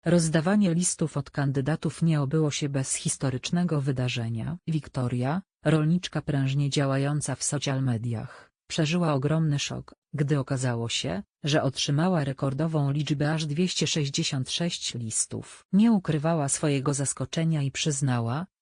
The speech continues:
że wiele z listów zrobiło na niej duże wrażenie. „Ja po prostu nie wierzę. Przestałam oddychać, nie potrafiłam nawet wyrazić swoich emocji.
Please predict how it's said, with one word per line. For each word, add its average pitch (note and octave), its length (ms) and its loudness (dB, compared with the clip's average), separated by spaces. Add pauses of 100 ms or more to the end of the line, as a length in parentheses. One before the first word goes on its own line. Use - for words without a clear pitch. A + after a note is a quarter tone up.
że D3 180 0
wiele E3+ 300 2
z D3 120 -2
listów D3+ 440 0
zrobiło C#3+ 480 2
na C3+ 160 2
niej C3+ 220 2
duże C#3+ 260 0
wrażenie. B2 680 -4 (420)
„Ja F#3+ 160 4
po E3+ 140 -2
prostu - 380 -2
nie D3 160 4
wierzę. A2+ 480 -4 (100)
Przestałam F#3+ 580 0
oddychać, C#3+ 720 -4 (180)
nie F3 160 6
potrafiłam D#3 680 2
nawet D3+ 340 0
wyrazić D3 540 0
swoich C3+ 420 -2
emocji. C3 600 -2